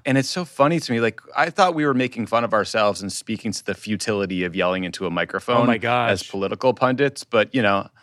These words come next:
Speaker 1: I guess you could take it a different direction.
Speaker 2: Well, it's funny because, well, and certainly it has. I mean, like, you have, y-,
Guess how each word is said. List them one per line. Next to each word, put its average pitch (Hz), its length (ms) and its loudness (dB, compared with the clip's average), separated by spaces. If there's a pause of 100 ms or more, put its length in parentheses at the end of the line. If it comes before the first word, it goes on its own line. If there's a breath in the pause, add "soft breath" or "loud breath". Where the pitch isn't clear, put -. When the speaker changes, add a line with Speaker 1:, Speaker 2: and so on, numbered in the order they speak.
(200 soft breath)
Speaker 1:
I - 80 -4
guess 123 280 0
you 120 80 -4
could 107 120 -6
take 107 200 -4
it 92 80 -4
a 87 60 -4
different 87 260 -6
direction. 87 380 -4 (480 loud breath)
Speaker 2:
Well, 254 160 0
it's 269 200 -4
funny 349 240 2
because, 208 460 0
well, 170 180 0
and 160 180 0
certainly 196 380 0
it 131 80 0
has. 170 420 0
I - 40 -2
mean, 156 180 0
like, 151 260 2 (320 soft breath)
you 170 280 -4
have, 156 640 0 (380)
y-, 165 240 -18